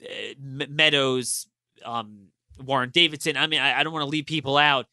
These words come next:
And, and obviously Ted Cruz, Rand Paul, Mike Lee, you know, if you're frustrated and you wanna take this to the next level and you feel you just don't have enough of a force multiplier to deal with enough issues, why don't you deputize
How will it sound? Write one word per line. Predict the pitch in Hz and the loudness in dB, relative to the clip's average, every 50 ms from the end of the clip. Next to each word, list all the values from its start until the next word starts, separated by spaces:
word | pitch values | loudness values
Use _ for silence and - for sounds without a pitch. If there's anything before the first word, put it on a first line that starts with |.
| _ _ _ _ _ _ - | _ _ _ _ _ _ 0
And, | 147 151 117 | 2 2 2
and | 139 147 156 | 4 4 4
obviously | 175 214 202 208 196 - - 196 - | 4 4 4 2 0 0 -2 -2 -2
Ted | - 160 175 165 | 0 0 0 0
Cruz, | - - 175 190 185 127 | 0 -2 -2 -2 -2 0
Rand | 131 143 160 170 147 | 0 0 0 0 0
Paul, | - 143 156 160 | 0 2 2 2
Mike | 147 131 143 147 143 - | 4 2 0 0 0 -2
Lee, | 156 160 147 135 _ _ _ _ _ _ _ _ _ _ _ _ _ _ _ _ _ _ _ _ _ _ - | -2 -2 -2 -4 _ _ _ _ _ _ _ _ _ _ _ _ _ _ _ _ _ _ _ _ _ _ -4
you | 160 180 | 0 2
know, | 185 175 156 - - _ _ _ _ _ _ _ _ - | 2 2 2 0 -4 _ _ _ _ _ _ _ _ -2
if | 175 - 160 | -2 2 4
you're | 220 269 254 | 4 4 4
frustrated | - - 226 233 214 - - 165 135 117 107 101 98 95 - _ | 4 2 2 4 4 2 2 2 0 0 -2 -4 -6 -10 -10 _
and | - 156 | -8 -6
you | 160 151 151 | -4 -2 0
wanna | 165 202 220 190 | 0 2 2 0
take | - - 185 196 - | -2 -2 -4 -2 -2
this | - 175 156 - | -2 -2 -2 -2
to | - 156 | -4 -4
the | 151 147 | -2 0
next | 147 147 143 - - | 0 0 0 0 0
level | 156 170 160 143 123 | 0 0 0 0 -4
and | 123 120 | -6 -6
you | 123 117 | -10 -12
feel | - - 185 196 | -6 -2 0 0
you | 180 143 127 | 0 0 -2
just | 117 143 139 - - | -2 -4 -4 0 0
don't | 147 160 160 139 - | 0 0 0 -2 -4
have | 143 151 151 143 | -2 -2 -2 -2
enough | 139 139 143 139 | -2 -4 -4 -4
of | 147 131 123 | -6 -8 -10
a | - | -10
force | - - 151 160 151 139 - | -8 -4 -2 -2 -2 -2 -2
multiplier | 135 143 151 165 - - 123 123 120 113 | -2 -2 -2 -2 -2 -2 -2 0 0 -2
to | - - | -4 -10
deal | 107 - 131 139 | -8 -4 -4 -4
with | 139 135 | -4 -4
enough | - 131 127 123 - - | -6 -6 -6 -6 -4 -2
issues, | 143 147 - - 107 98 92 - - _ _ _ _ _ _ _ _ _ _ _ _ _ _ _ _ _ _ _ _ _ | -2 -2 -2 -4 -6 -8 -10 -14 -16 _ _ _ _ _ _ _ _ _ _ _ _ _ _ _ _ _ _ _ _ _
why | - 170 226 285 | 0 2 2 2
don't | 277 285 | 2 0
you | 277 180 | -4 -4
deputize | - - 160 165 - 160 139 - - 117 104 95 92 90 95 - - - | 0 0 0 0 0 -2 -8 -8 -8 -8 -8 -8 -8 -8 -8 -10 -12 -12